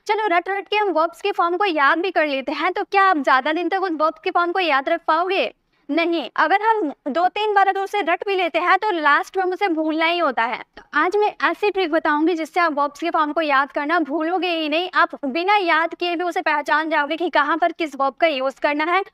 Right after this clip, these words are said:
और किस तरीके से करना है, और ये भी पहचान जाओगे कि कौन सा वर्ब है। उसे करते हैं। सबसे पहले आप ये बताइए, वर्ब्स कितने टाइप के होते हैं? वर्ब्स के टू टाइप होते हैं। एक होता है रेगुलर वर्ब and second होता है इरेगुलर वर्ब।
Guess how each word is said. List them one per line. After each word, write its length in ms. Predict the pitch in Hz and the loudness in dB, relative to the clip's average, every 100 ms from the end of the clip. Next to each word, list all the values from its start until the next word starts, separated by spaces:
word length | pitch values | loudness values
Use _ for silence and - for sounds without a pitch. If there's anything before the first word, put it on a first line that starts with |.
| _ - | _ 0
और 120 | 359 | 0
किस 440 | 381 _ 403 - | 0 _ -4 -2
तरीके 340 | - 349 339 381 | -2 0 0 -2
से 140 | 381 | -2
करना 300 | 349 311 311 | 0 0 -2
है, 180 | 311 370 | 0 0
और 180 | 320 302 | 2 -2
ये 100 | 302 | -4
भी 100 | 359 | -2
पहचान 460 | 330 311 302 294 | -2 0 -2 0
जाओगे 320 | 294 277 269 | 0 -2 -2
कि 100 | 339 | -2
कौन 300 | 359 - 262 | 0 0 0
सा 120 | 277 392 | 0 0
वर्ब 440 | 339 226 254 240 | 0 0 -2 -2
है। 160 | 220 - | -10 -6
उसे 180 | 349 349 | -4 -4
करते 300 | 339 330 294 | -2 -2 -2
हैं। 180 | 359 403 | 2 2
सबसे 300 | - 330 - | 2 -2 2
पहले 200 | 381 381 | 2 4
आप 140 | 392 | 2
ये 160 | 320 359 | 0 -2
बताइए, 400 | 392 330 269 330 | 0 -2 0 0
वर्ब्स 380 | 349 311 370 - | 2 2 0 -4
कितने 240 | 370 370 | -4 0
टाइप 260 | 330 277 233 | 0 0 -2
के 60 | |
होते 220 | 240 214 208 | -8 -4 -6
हैं? 100 | 202 _ _ _ | -8 _ _ _
वर्ब्स 300 | 254 294 311 | 0 0 0
के 100 | - | -2
टू 200 | 403 403 | -2 0
टाइप 300 | 403 381 370 | 2 2 2
होते 180 | 359 330 | -2 0
हैं। 260 | 359 349 349 | 0 0 -2
एक 200 | - 349 | -2 -2
होता 200 | 359 359 | -2 -2
है 140 | 370 349 | -2 -2
रेगुलर 360 | 262 254 262 | -2 -2 0
वर्ब 240 | 330 359 392 - | 0 2 0 0
and 240 | 370 370 | -2 0
second 300 | 339 311 392 | -2 0 -2
होता 220 | 381 320 | -2 -2
है 100 | 381 - | -2 -2
इरेगुलर 480 | 339 311 254 240 233 | -2 0 -2 0 -2
वर्ब। 240 | 202 190 | -2 -6